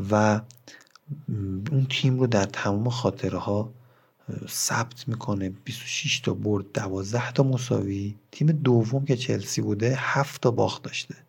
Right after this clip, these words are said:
یا تیم یونایتد که تیم سوم بوده، نه تا باخت داشته.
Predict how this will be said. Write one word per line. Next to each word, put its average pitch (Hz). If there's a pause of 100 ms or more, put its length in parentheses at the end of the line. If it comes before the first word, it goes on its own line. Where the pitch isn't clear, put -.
(420)
یا 113
تیم 131
یونایتد 120
که -
تیم 110
سوم 101
بوده، 101
نه 127
تا 123
باخت 107
داشته. -